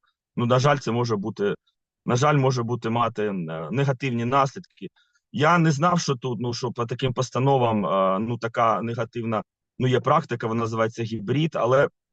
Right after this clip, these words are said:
дуже просив би підтримати вже, ну, в, в переговорах з фракціями, вони практично всі підтримують цю постанову, щоб наша комісія не, не зупинялась. В нас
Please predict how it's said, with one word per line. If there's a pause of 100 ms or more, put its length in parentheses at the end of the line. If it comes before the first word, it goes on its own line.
(580)
дуже
просив
би
підтримати
вже, (580)
ну,
в,
в
переговорах
з
фракціями,
вони
практично
всі
підтримують (680)
цю
постанову,
щоб
наша
комісія
не,
не
зупинялась.
В
нас